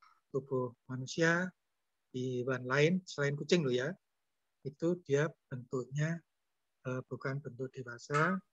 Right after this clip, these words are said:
dan perkembangan biaknya secara aseksual, jadi membelah diri, ya, nanti ya. Jadi betul tadi di usus, ya, usus kan jaringan, kan? Ya,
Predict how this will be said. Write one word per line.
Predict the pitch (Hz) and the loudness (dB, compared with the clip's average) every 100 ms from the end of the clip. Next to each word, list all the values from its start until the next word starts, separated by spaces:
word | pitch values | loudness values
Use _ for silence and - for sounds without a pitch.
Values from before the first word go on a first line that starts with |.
| _ _ | _ _
dan | - 131 | -8 -6
perkembangan | 131 131 135 127 127 127 | -6 -6 -6 -4 -6 -4
biaknya | 127 123 127 156 170 | -6 -6 -6 -6 -6
secara | - 123 127 120 135 147 _ _ - | -10 -12 -10 -6 -8 -8 _ _ -8
aseksual, | 127 - - - 139 120 110 _ _ - | -6 -6 -12 -8 -6 -6 -8 _ _ -8
jadi | 139 | 0
membelah | 147 135 127 | 4 4 4
diri, | - 131 120 - _ _ _ _ _ - | 0 -6 -6 -12 _ _ _ _ _ -4
ya, | 139 196 _ _ _ _ _ | -2 -2 _ _ _ _ _
nanti | 139 143 147 | 0 6 6
ya. | 175 - - _ _ _ _ _ - | 6 2 -10 _ _ _ _ _ -2
Jadi | 143 | 4
betul | 190 214 190 | 6 10 10
tadi | 185 180 180 175 | 10 8 6 6
di | 156 147 147 | 2 2 2
usus, | 147 170 - - _ _ - 139 | 4 4 2 -10 _ _ -8 -2
ya, | 156 190 _ _ _ _ | -2 -4 _ _ _ _
usus | 147 202 | 2 2
kan | 233 | 4
jaringan, | 214 156 220 185 120 | 6 6 8 6 2
kan? | 135 208 _ _ _ _ _ _ _ _ _ _ 135 | -4 -8 _ _ _ _ _ _ _ _ _ _ 0
Ya, | 180 | 2